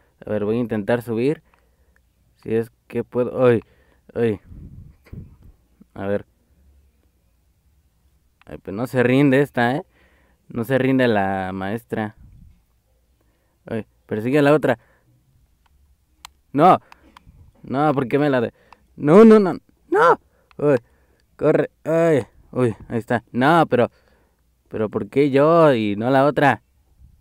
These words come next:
Ay. Corre. No. Corre.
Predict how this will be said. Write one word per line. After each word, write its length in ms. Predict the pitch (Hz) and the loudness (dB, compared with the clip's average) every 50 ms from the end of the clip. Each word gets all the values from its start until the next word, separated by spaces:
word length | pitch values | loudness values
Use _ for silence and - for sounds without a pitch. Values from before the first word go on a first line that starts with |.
| _ _ _ _ _ _ _ _ _ _ _ _ _ _ _ _ _ _ _ - - - | _ _ _ _ _ _ _ _ _ _ _ _ _ _ _ _ _ _ _ -20 -14 -8
Ay. 200 | 120 123 113 - _ _ _ _ _ _ _ _ _ _ _ _ _ _ _ _ _ _ _ _ _ _ _ _ _ _ _ _ _ _ _ _ _ _ _ _ _ _ - - - - - - - _ | -6 -6 -6 -6 _ _ _ _ _ _ _ _ _ _ _ _ _ _ _ _ _ _ _ _ _ _ _ _ _ _ _ _ _ _ _ _ _ _ _ _ _ _ -20 -20 -20 -20 -20 -20 -20 _
Corre. 360 | - - 113 107 110 104 101 - - - _ _ _ _ _ _ _ _ _ _ _ _ _ _ _ _ _ _ _ _ _ _ _ _ _ _ - | -10 -6 -6 -4 -4 -6 -8 -10 -16 -20 _ _ _ _ _ _ _ _ _ _ _ _ _ _ _ _ _ _ _ _ _ _ _ _ _ _ -12
No. 300 | - 117 127 143 131 - _ _ _ _ _ _ _ _ _ _ _ _ _ _ _ _ _ _ _ _ _ _ _ _ _ _ _ _ _ _ - | -8 -4 -4 -4 -4 -6 _ _ _ _ _ _ _ _ _ _ _ _ _ _ _ _ _ _ _ _ _ _ _ _ _ _ _ _ _ _ -10
Corre. 580 | - 117 127 135 135 135 131 143 147 139 - | -6 -2 0 0 0 2 2 2 0 0 -2